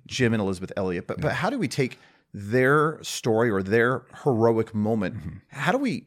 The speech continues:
Speaker 1: use that as a principle for everyday living? Any thoughts?
Speaker 2: Yeah, I, I actually have quite a few, but I'll, I think I'll pick one in there, and that is we sometimes, many of us have trimmed our,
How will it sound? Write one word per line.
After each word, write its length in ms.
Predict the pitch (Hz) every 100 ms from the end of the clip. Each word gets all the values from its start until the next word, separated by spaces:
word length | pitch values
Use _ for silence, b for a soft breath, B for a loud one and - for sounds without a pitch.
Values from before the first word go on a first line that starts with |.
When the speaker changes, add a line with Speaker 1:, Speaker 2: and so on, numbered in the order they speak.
| _
Speaker 1:
use 340 | 107 110 151 135
that 360 | 107 - _ -
as 160 | 127 113
a 80 | 98
principle 640 | - 151 147 117 110 104
for 240 | - 107 -
everyday 220 | 104 98
living? 420 | 80 85 58 50 _ -
Any 120 | 151
thoughts? 260 | 135 127 - _ -
Speaker 2:
Yeah, 140 | 165
I, 180 | 107 143 - _ -
I 120 | 139
actually 240 | 175 -
have 120 | 127 -
quite 200 | 151 110
a 40 |
few, 220 | - 156
but 220 | 104 101 -
I'll, 120 | 113 -
I 80 | 110
think 220 | 190 202
I'll 80 | 123
pick 320 | - 147 -
one 540 | 87 101 107 98 98 _ -
in 200 | 127 123
there, 240 | 104 92
and 100 | 92 101
that 120 | 113
is 280 | 110 92 - b b b b b b
we 140 | 139
sometimes, 880 | - - 240 240 202 180 156 - - _ _ - - - _ _ -
many 320 | 156 220 262
of 80 | 196
us 140 | 165
have 180 | 147 -
trimmed 640 | - - 156 151 143 135 - _ _ _ _ _ _ _ -
our, 420 | 127 117 107 98